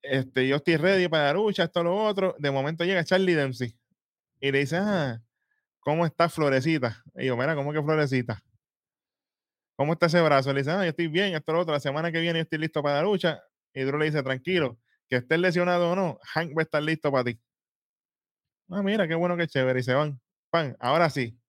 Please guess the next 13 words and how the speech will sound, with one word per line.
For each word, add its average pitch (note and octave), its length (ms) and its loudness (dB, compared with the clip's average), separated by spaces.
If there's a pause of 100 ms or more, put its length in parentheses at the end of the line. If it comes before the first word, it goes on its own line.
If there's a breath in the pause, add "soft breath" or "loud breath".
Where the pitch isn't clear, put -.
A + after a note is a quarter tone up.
(760)
viene D3 360 0
el C3+ 100 0
próximo D#3 340 0
segmento C#3+ 680 -2 (260)
con A2+ 220 -2
los A2 120 -2
machos C3+ 380 -2
de B2 140 0
K C3+ 60 0 (160)
J. G#2 180 -10 (800)
Pretty F#3 280 6
Deadly. B2 400 -2 (960)
Aquí F3 480 0